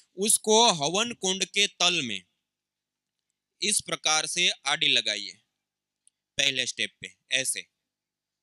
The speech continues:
देखिए, जो हवन कुंड के ऊपर बैठे हैं सब लोग इधर देखेंगे।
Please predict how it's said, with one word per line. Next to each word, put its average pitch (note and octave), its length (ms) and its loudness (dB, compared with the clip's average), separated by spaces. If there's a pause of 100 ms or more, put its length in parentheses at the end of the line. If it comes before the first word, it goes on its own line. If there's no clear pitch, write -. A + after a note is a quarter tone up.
(140)
देखिए, F#3+ 420 2
जो D3 200 -6
हवन C#3+ 260 -2
कुंड E3 200 -8
के E3+ 100 -2
ऊपर D#3 200 -4
बैठे D3 260 -2
हैं F#3+ 140 -2
सब D#3 220 -6
लोग D3 160 -4
इधर C#3+ 200 -2
देखेंगे। D#3 540 -2